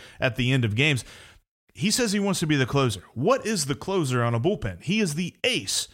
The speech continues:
of the bullpen staff. And I think that if he were to win that job out of spring training, I think he would understand that. And I think he would revel in the fact that David Bell knows that he can go to Amir Garrett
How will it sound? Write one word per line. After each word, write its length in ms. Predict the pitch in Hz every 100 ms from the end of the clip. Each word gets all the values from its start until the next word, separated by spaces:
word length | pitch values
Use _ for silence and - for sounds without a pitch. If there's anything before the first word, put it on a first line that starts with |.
| - _ -
of 120 | 165
the 80 | 156
bullpen 420 | 147 131 139 120
staff. 500 | - 165 139 - - - -
And 100 | 165
I 120 | 202
think 240 | 202 262
that 140 | 196 214
if 180 | 190 135
he 180 | 202
were 260 | 214 196 180
to 140 | 143 143
win 400 | 131 208 208 156
that 280 | 170 170
job 420 | 123 151 165 135 123
out 160 | 127
of 80 | 117
spring 340 | - 156 143
training, 480 | 120 135 156 196 226 - -
I 80 | 185
think 200 | 220 269
he 80 | 254
would 140 | 254
understand 560 | 247 247 233 254 277 247
that. 220 | 101 - - - -
And 120 | 185
I 80 | 202
think 220 | - 214
he 120 | 190
would 220 | 180 139 120
revel 400 | 220 165 156 147
in 260 | 175 185
the 100 | 151
fact 440 | 127 180 175 143 143
that 200 | 143 131 - - 131
David 340 | 165 202 156
Bell 220 | 156 165
knows 560 | 135 139 196 180 131 113
that 140 | 120
he 140 | 117 160
can 180 | 139
go 340 | 123 151 113 101 - - - - _ -
to 380 | 202 180 104 - - - -
Amir 320 | 156 156 175 147
Garrett 380 | 139 147 113